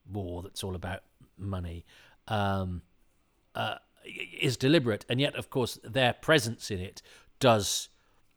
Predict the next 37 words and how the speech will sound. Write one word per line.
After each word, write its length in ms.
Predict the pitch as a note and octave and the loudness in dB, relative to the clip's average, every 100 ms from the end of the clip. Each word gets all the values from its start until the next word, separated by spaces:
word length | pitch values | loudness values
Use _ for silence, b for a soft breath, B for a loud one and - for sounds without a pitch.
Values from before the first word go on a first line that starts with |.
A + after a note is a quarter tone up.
| _ _ | _ _
does 280 | B2 A2 - - | 0 0 -2 -2
shift 680 | - - - - - - | 0 2 0 -4 -10 -10
the 80 | A2+ | -6
dynamic 720 | F#2+ G#2+ G#2 G#2+ G2+ F#2+ - | 0 2 2 -2 -4 -6 -8
and, 240 | F#2+ F#2+ - | -8 -8 -6
and, 260 | G2+ F#2+ - | -6 -6 -6
and 200 | G#2+ F#2+ | -6 -6
affect 300 | G2+ G#2 - | -6 -8 -8
the 100 | G#2+ | -4
outcome, 360 | G#2+ - F#2 E2 B B - | -4 -4 -10 -12 B B 2
even 320 | D3 A2 G2+ | 4 4 0
if 220 | F#2+ - - | -4 -10 -8
not 200 | A2+ - | -6 -4
always 200 | G2+ G2 | -6 -8
from 140 | - G2 | -8 -8
the 80 | |
Doctor's, 580 | F#2+ - - F#2+ - - b b b _ | -6 -8 -8 -6 -6 -12 b b b _
you 100 | G#2+ | -8
know, 140 | D#2 - _ _ _ _ | -8 -12 _ _ _ _
uh, 140 | - - - _ _ _ _ _ _ _ _ b b | -10 -10 -14 _ _ _ _ _ _ _ _ b b
the 60 | A2+ | -2
Doctor 280 | C3 - B2+ | -2 0 0
being 240 | A#2+ A2 | 2 2
in 100 | G#2 | -2
control 500 | - G#2+ - A2+ G2 | -4 -6 0 0 0
of 100 | F2+ | -2
the 60 | F#2 | -6
situation, 680 | - - A2+ B2 - D#2 b b b - | -8 -6 -2 -2 -4 -8 b b b -10
as, 180 | G2+ F#2 | -8 -8
as 200 | - F#2 | -8 -10
the 80 | G#2+ | -8
Doctor 320 | F2+ - - | -8 -8 -4
is 200 | F#2+ - - G2 - - - | -4 -6 -14 -20 -20 -20 -6
more 320 | A#2 C#3 G#2+ | 2 4 4
so 240 | - F2+ | 0 -4
in, 200 | E2+ F2 - | -6 -10 -10
in, 260 | F2 F2+ | -10 -10